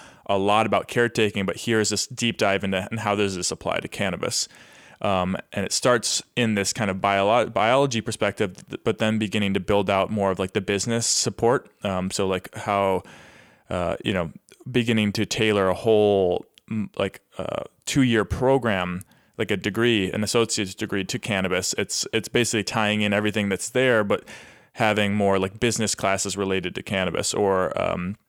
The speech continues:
yeah, production systems related to cannabis, et cetera. So it's, it's kind of taking the existing resources and tailoring them to specifically the hemp and cannabis plant, which is, which is pretty awesome.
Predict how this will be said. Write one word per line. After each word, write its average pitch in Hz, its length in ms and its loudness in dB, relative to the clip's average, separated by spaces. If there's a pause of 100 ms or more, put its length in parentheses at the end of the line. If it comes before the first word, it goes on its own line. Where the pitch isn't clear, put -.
(500)
yeah, 113 100 0
production 110 500 0
systems 95 460 -4
related 90 340 -6
to 95 60 -10
cannabis, - 440 -6
et - 100 -12
cetera. 90 340 -2 (480)
So 104 220 2
it's, - 260 -2
it's - 160 -2
kind 117 160 0
of 95 60 -4
taking 107 360 -2
the 98 80 -2
existing 104 380 -4
resources 98 500 0
and 95 160 -6
tailoring 98 560 0
them 95 220 -4
to 95 240 -4
specifically 95 960 -4
the 98 80 -4
hemp 104 240 -4
and 98 100 -6
cannabis - 360 -4
plant, 92 240 -6 (100)
which - 180 -6
is, - 240 -4 (420)
which - 160 -12
is 107 100 -6
pretty 92 220 -4
awesome. - 300 -4